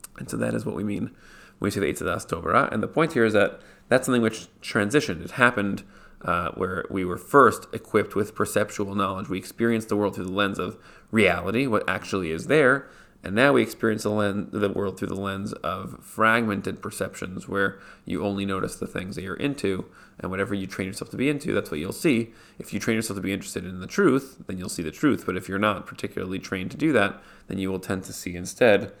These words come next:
um, whatever it is that you're into. Uh, you see what you want to see.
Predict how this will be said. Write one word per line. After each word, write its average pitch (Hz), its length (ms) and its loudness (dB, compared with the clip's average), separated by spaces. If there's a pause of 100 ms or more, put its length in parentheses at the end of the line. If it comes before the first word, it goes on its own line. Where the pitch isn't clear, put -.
(340)
um, 85 280 -4
whatever - 380 -2
it 82 60 -4
is 78 100 -6
that - 100 -8
you're 78 180 -8
into. - 360 -10 (180)
Uh, 50 260 -4 (200)
you - 140 -8
see 123 320 2
what 107 160 2
you 98 140 0
want 82 320 -4
to - 60 -16
see. - 300 -12